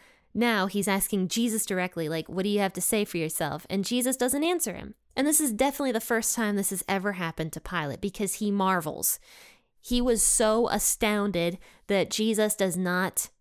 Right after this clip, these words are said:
defend himself. 'Cause can you imagine if, if people,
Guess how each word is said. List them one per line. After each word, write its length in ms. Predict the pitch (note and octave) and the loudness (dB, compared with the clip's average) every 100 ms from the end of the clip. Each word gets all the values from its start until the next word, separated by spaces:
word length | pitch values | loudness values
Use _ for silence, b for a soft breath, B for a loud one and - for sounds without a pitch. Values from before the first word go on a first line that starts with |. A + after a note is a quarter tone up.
| _ | _
defend 360 | - F3 G3+ A#3+ | -4 -2 0 0
himself. 460 | A3 E3 - C3+ - | 0 0 -2 -4 -6
'Cause 180 | G#3+ | -6
can 140 | - C4+ | -2 0
you 140 | D4 | 2
imagine 420 | D#4 A3+ A3 A#3+ | 2 0 0 0
if, 140 | G3 F3+ B B B | -2 -4 B B B
if 160 | G#3 G3 | -6 -4
people, 480 | - D#4+ G#4 F#4 | -2 0 2 0